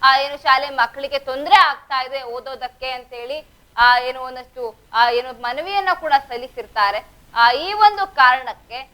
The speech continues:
ಎಲ್ಲಾ ಕಡೆಯಿಂದ ಅಂದ್ರೆ ಸಾರ್ವಜನಿಕರು ಆಕ್ರೋ-, ಏನು ಆಕ್ರೋಶವನ್ನ ವ್ಯಕ್ತಪಡಿಸಿರ್ತಾರೆ ಕೂಡ. ಆ, "ನಮ್ಮ ಮಕ್ಕಳಿಗೆ ಓದೋದಕ್ಕೆ, ಆ, ಇಲ್ಲಿ ಒಂದಷ್ಟು ತೊಂದ್ರೆ ಆಗ್ತಾ ಇದೆ, ಟಿ ಸಿ ಕೊಟ್ಬಿಡಿ, ನಾವು ಸರ್ಕಾರಿ ಶಾಲೆಯಿಂದ ಖಾಸಗಿ ಶಾಲೆಗೆ ನಾವು ಸೇರಿಸ್ಕೊಳ್ತೀವಿ ನಮ್ಮ ಮಕ್ಕಳನ್ನ"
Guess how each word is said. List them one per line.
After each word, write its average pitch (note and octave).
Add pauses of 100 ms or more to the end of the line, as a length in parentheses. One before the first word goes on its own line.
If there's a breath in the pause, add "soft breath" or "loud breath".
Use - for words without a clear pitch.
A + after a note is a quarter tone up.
(140)
ಎಲ್ಲಾ D4
ಕಡೆಯಿಂದ C4
ಅಂದ್ರೆ D4
ಸಾರ್ವಜನಿಕರು B3+ (260)
ಆಕ್ರೋ-, C4
ಏನು B3+
ಆಕ್ರೋಶವನ್ನ C#4
ವ್ಯಕ್ತಪಡಿಸಿರ್ತಾರೆ C4
ಕೂಡ. C4+ (440)
ಆ, C4
"ನಮ್ಮ C#4
ಮಕ್ಕಳಿಗೆ C4+
ಓದೋದಕ್ಕೆ, C4+ (120)
ಆ, A#3+
ಇಲ್ಲಿ C4
ಒಂದಷ್ಟು C4+
ತೊಂದ್ರೆ D4+
ಆಗ್ತಾ D#4+
ಇದೆ, C#4
ಟಿ E4+
ಸಿ F4+
ಕೊಟ್ಬಿಡಿ, C#4
ನಾವು C4
ಸರ್ಕಾರಿ D4+
ಶಾಲೆಯಿಂದ B3+
ಖಾಸಗಿ C#4
ಶಾಲೆಗೆ B3+
ನಾವು C4
ಸೇರಿಸ್ಕೊಳ್ತೀವಿ C4
ನಮ್ಮ B3
ಮಕ್ಕಳನ್ನ" B3